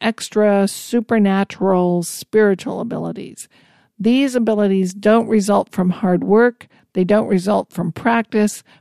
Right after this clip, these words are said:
but they are a special gift given to the person through the Holy Spirit by God. So before conversion,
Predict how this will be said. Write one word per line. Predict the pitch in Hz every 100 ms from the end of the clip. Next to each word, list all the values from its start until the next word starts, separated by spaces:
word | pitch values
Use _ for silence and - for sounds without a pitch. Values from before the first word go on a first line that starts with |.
| -
but | 185 196
they | 202 196 - -
are | 190 185 185 180 _ _ _ -
a | 175
special | - - - 220 233 226 226 220 214
gift | 190 196 185 - - 196
given | 196 190 185
to | 185
the | 190
person | 226 180 160 185 170 170 170 _ _ _ _ -
through | 220 220
the | 214
Holy | 208 190
Spirit | 170 - 180 185 - 254
by | 180 170
God. | - - - _ _ _ _ _ _ _ _ _ - - _ _ _
So | - 208
before | 190 - 285 330
conversion, | 339 233 196 175 170 180 185